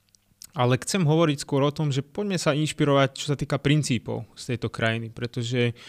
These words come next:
tie princípy sú veľmi podobné, ako by fungovali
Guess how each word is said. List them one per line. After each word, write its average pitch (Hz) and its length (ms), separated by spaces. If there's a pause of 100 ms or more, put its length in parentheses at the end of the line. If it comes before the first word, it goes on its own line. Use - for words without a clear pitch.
(220)
tie 123 160
princípy 143 880
sú 123 640 (160)
veľmi 139 320
podobné, 123 800
ako - 240
by 110 160
fungovali 120 520